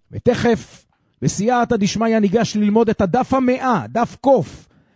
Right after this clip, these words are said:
ממסכת יבמות. ואתם, מוריי ורבותיי, הלמדנים ותלמידי החכמים הלומדים יחד איתנו את שיעור הדף היומי, בסיום השיעור היום תהיו בעלי המאה. והפתגם העממי אומר, "בעל המאה הוא בעל הדעה".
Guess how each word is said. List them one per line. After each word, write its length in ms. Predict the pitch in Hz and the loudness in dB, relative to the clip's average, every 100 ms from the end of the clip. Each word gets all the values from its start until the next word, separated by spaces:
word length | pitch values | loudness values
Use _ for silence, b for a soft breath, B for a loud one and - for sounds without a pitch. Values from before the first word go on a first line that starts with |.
| - | -6
ממסכת 1000 | 165 202 185 - 226 - 160 160 - - _ _ 110 | -2 0 0 -2 -2 0 -2 -2 -6 -20 _ _ -10
יבמות. 840 | 127 156 143 131 127 98 _ - _ | -2 0 0 -2 -4 -6 _ -20 _
ואתם, 300 | 95 - 254 | -8 0 2
מוריי 220 | 269 247 233 | 2 2 0
ורבותיי, 560 | 233 226 220 214 208 | 0 0 0 2 2
הלמדנים 520 | 202 196 180 180 214 247 | 2 0 0 0 0 -2
ותלמידי 380 | 226 214 196 226 | -2 -2 0 0
החכמים 560 | 220 202 - 196 220 | -2 -2 -2 0 0
הלומדים 420 | 208 190 170 220 226 | 2 0 2 0 2
יחד 320 | 202 - 220 | 0 0 -2
איתנו 380 | 208 233 220 214 | 0 0 2 2
את 100 | - | 0
שיעור 300 | 202 220 220 | 0 2 2
הדף 240 | 214 - | 0 0
היומי, 520 | 202 196 208 208 196 - _ _ _ | 0 0 0 0 -2 -4 _ _ _
בסיום 480 | 143 - 240 302 320 | -2 0 0 0 0
השיעור 420 | 247 247 262 226 | -2 -2 0 2
היום 400 | 151 135 131 151 151 | 2 2 0 -2 -2
תהיו 240 | 175 226 | 0 2
בעלי 400 | 185 196 202 233 | 2 0 0 0
המאה. 400 | 233 214 214 190 - _ - | 0 0 0 -2 -4 _ -10
והפתגם 540 | 117 175 135 208 220 | -4 -2 2 2 2
העממי 360 | 208 202 214 226 | 2 2 2 2
אומר, 320 | 214 220 208 | 2 2 0
"בעל 280 | 180 214 202 | 0 0 0
המאה 300 | 196 196 208 | 0 0 2
הוא 140 | 190 | 2
בעל 240 | 165 202 | 2 2
הדעה". 380 | 190 165 180 180 | 2 2 2 0